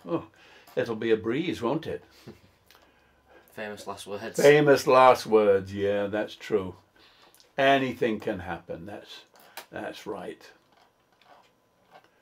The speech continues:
Speaker 1: Okay, right, well, we are all set. I'm going to change this back to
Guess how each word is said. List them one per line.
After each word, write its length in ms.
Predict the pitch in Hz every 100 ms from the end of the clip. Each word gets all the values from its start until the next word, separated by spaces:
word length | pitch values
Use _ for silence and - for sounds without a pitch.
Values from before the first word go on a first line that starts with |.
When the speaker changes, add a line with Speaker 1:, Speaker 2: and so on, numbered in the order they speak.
| _ - - - _ _ _ -
Speaker 1:
Okay, 580 | 214 208 139 117 143 - _ _ _ _ _ - _ _ -
right, 400 | 220 254 165 143
well, 440 | 135 143 233 240
we 360 | 127 160 214 -
are 380 | 143 131 127 131
all 220 | 139 127
set. 420 | - 135 170 -
I'm 220 | 135 127 123
going 260 | 127 123
to 260 | - 143 113
change 440 | - 143 135 113
this 160 | 131 -
back 380 | - 143 - -
to 560 | - 135 120 117 107